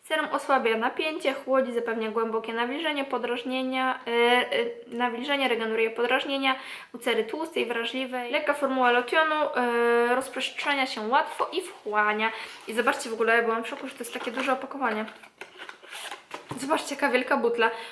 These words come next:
Bardzo fajne są te opakowania, naprawdę mega super to wygląda. Zaraz zobaczymy sobie to serum, słuchajcie. Mówię, tu jeszcze nie używałam tych kosmetyków, dopiero kilka razy użyłam. Na pewno wam nagram osobną recenzję o tych kosmetykach Pukang Yul,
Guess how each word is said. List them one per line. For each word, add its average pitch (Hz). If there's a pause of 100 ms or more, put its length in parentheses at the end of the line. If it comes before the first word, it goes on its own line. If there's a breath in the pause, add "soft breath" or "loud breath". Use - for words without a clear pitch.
Bardzo 269
fajne 220
są 226
te -
opakowania, 220
naprawdę 233
mega 233
super -
to 220
wygląda. 214
Zaraz 240
zobaczymy 226
sobie 202
to -
serum, -
słuchajcie. - (1160 soft breath)
Mówię, 226
tu 247
jeszcze 240
nie 226
używałam 240 (240)
tych -
kosmetyków, 240
dopiero 226
kilka 254
razy 233
użyłam. 247
Na 226
pewno 269
wam 240
nagram 240
osobną 240
recenzję 233 (420 loud breath)
o 254
tych 262
kosmetykach 240
Pukang 240
Yul, 233